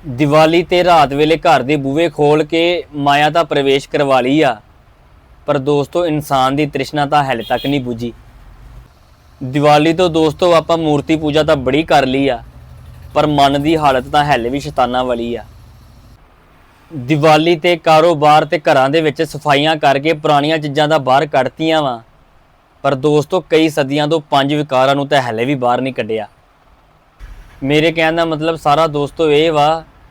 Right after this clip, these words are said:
ਕਿ ਗੱਲ ਇਹ ਨਹੀਂ ਆ ਕਿ ਦੀਵਾਲੀ ਵੀਹ ਨੂੰ ਆ ਜਾਂ ਇੱਕੀ ਨੂੰ ਆ, ਗੱਲ ਇਹ ਵਾ ਕਿ ਸਾਡੀ ਜ਼ਿੰਦਗੀ ਦੇ ਵਿੱਚ ਕੋਈ ਚੇਂਜਿਸ ਆਇਆ ਜਾਂ ਨਹੀਂ ਆਇਆ। ਇਸ ਕਰਕੇ ਦੋਸਤੋ, ਜਿਹੜੇ ਜ਼ਿਆਦਾ ਸੋਚਦੇ ਨਾ ਕਿ ਦੀਵਾਲੀ ਵੀਹ ਨੂੰ ਆ ਜਾਂ ਇੱਕੀ ਨੂੰ ਆ, ਇਹ ਵੀਡੀਓ ਉਹਨਾਂ ਨੂੰ ਸ਼ੇਅਰ ਜ਼ਰੂਰ ਕਰਿਓ।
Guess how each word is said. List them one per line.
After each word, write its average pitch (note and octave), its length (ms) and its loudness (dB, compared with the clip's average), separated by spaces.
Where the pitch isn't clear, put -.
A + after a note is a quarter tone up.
ਕਿ D#3+ 100 -2
ਗੱਲ D3+ 380 2
ਇਹ D#3 180 0
ਨਹੀਂ F3 180 -4
ਆ F#3 60 -4
ਕਿ F3 140 -4
ਦੀਵਾਲੀ D3+ 420 0
ਵੀਹ C#3 280 -2
ਨੂੰ D#3 180 -4
ਆ D#3 60 -2
ਜਾਂ D3+ 160 0
ਇੱਕੀ C#3 340 -4
ਨੂੰ A#2+ 240 -4
ਆ, F#2+ 120 -14
ਗੱਲ C#3+ 300 2
ਇਹ D#3+ 160 2
ਵਾ D#3+ 120 0
ਕਿ E3+ 100 -10
ਸਾਡੀ C#3 360 -2
ਜ਼ਿੰਦਗੀ C#3 400 -4
ਦੇ E3 80 -2
ਵਿੱਚ C#3 200 -4
ਕੋਈ D3+ 180 -4
ਚੇਂਜਿਸ C#3+ 480 -4
ਆਇਆ C3+ 220 0
ਜਾਂ D3 140 -4
ਨਹੀਂ B2 280 -6
ਆਇਆ। G2 240 -10
ਇਸ D3 200 -2
ਕਰਕੇ E3+ 260 -2
ਦੋਸਤੋ, D3+ 440 -2
ਜਿਹੜੇ D#3+ 540 0
ਜ਼ਿਆਦਾ C#3 360 2
ਸੋਚਦੇ D3 380 -4
ਨਾ E3 100 -2
ਕਿ F3+ 80 -8
ਦੀਵਾਲੀ C#3+ 400 -2
ਵੀਹ C3 220 -6
ਨੂੰ D3+ 140 -4
ਆ D3+ 40 -4
ਜਾਂ C#3 140 -2
ਇੱਕੀ B2+ 240 -6
ਨੂੰ D3 180 -4
ਆ, D3 120 -4
ਇਹ C#3+ 60 0
ਵੀਡੀਓ C3+ 400 -2
ਉਹਨਾਂ C#3+ 260 -6
ਨੂੰ D3 100 -6
ਸ਼ੇਅਰ B2+ 300 -4
ਜ਼ਰੂਰ C3+ 340 -4
ਕਰਿਓ। D3+ 360 -2